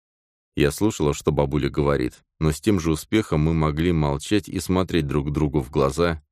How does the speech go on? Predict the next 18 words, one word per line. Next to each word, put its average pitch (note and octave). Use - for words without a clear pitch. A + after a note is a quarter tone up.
говорили C#2+
бы C#2
наши C2
души. B1
Она D2+
права C#2
на D2+
все C#2+
сто. A1+
Ведь E2
рациональный G2+
ум G#2+
не G2
может G2
помнить F#2+
опыт E2+
прошлых E2
жизней, E2